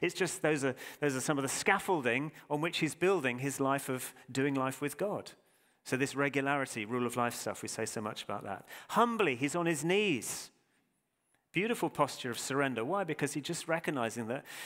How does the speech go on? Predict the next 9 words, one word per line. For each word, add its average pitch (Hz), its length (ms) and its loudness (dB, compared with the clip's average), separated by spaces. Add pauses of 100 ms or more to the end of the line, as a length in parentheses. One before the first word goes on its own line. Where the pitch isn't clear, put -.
(160)
God 147 180 0
is 180 140 0
God 156 400 -4 (380)
and 131 120 -4
he's 165 220 0
not. 147 400 0 (340)
Praise 170 280 -2
the 120 100 -2
Lord. 127 380 0